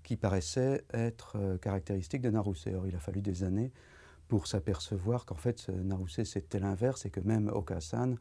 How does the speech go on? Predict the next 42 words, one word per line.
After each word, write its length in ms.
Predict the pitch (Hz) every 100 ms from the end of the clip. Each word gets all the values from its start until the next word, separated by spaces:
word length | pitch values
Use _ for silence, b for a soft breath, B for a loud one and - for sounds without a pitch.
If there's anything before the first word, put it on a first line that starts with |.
| B B B -
n'a 140 | 104
rien 220 | 90 95
à 80 | 104
voir 340 | 92 107 113 95
avec 220 | 92 92
ce 140 | -
type 260 | 98 - 104
de 120 | 101
résignation. 760 | 92 101 98 95 104 - 113 101 B B B B
C'est 340 | - - 98
un 80 | 101
film 240 | - 98
sur 160 | 90 95
des 100 | 90
petites 260 | - 113
gens, 240 | 104 113 135 B B B
mais 80 | 107
ce 80 | 95
n'est 60 |
pas 120 | 92
du 140 | 92 95
tout 260 | - 127 143
un 140 | 98
film 500 | 87 - 120 123 117 110 B B
sur, 560 | - - 107 113 117 -
euh, 100 | -
ce 100 | 98
n'est 80 | -
pas 100 | 110
du 100 | 98
tout 100 | 113
un 160 | 107 104
éloge 340 | 104 113 117
de 80 | 98
la 120 | 95
résignation. 760 | 92 95 95 90 - - 95 110
C'est 120 | -
un 40 |
film 200 | 101 98
d'une 140 | 92 95
grande 260 | 92 107
précision 760 | 98 104 95 - 95 87 92 101